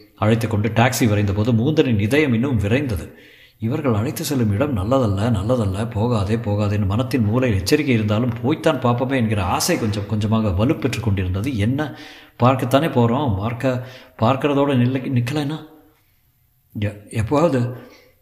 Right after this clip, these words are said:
லைஃப்ல இதெல்லாம் பார்க்க வேண்டாமா நானு? என்ன பிளேயரு? Man of the match ரெண்டு தடவை." டாக்ஸி அந்த விளிம்பில் வந்து நிற்க, சீதாவின் பணம் கொடுத்துவிட்டு, சீதா தன் பணம், பேண்ட் பாக்கெட்டிலிருந்து சீப் எடுத்து தலைவாரி கொண்டு கண்கள் அலைய, "கம்," என்றான். முகுந்தன் தயக்கத்துடன் பின்தொடர,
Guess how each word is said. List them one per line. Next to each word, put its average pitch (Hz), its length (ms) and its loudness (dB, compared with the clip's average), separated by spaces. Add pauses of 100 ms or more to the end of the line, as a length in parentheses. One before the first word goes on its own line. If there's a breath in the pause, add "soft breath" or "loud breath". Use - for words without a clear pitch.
(540)
லைஃப்ல 147 340 4
இதெல்லாம் 120 280 2
பார்க்க 147 300 0
வேண்டாமா 117 320 2
நானு? 95 320 0
என்ன 127 280 0
பிளேயரு? 113 580 0
Man 113 160 2
of 131 100 -2
the 123 60 0
match 120 240 2
ரெண்டு 113 300 0
தடவை." 98 300 -2
டாக்ஸி 117 540 -4
அந்த 110 140 2
விளிம்பில் 120 340 0
வந்து 113 200 2
நிற்க, 110 260 0
சீதாவின் 131 520 2
பணம் 127 280 -2
கொடுத்துவிட்டு, 117 760 -2 (720 loud breath)
சீதா 135 300 2
தன் 123 180 2
பணம், 120 400 0
பேண்ட் 135 240 2
பாக்கெட்டிலிருந்து 120 480 2 (120)
சீப் 165 180 -2
எடுத்து 107 400 -2
தலைவாரி 135 440 2
கொண்டு 117 380 -4
கண்கள் 139 360 2
அலைய, 117 400 0
"கம்," - 520 0
என்றான். 101 360 0
முகுந்தன் 117 260 2
தயக்கத்துடன் 113 560 -2
பின்தொடர, 120 540 0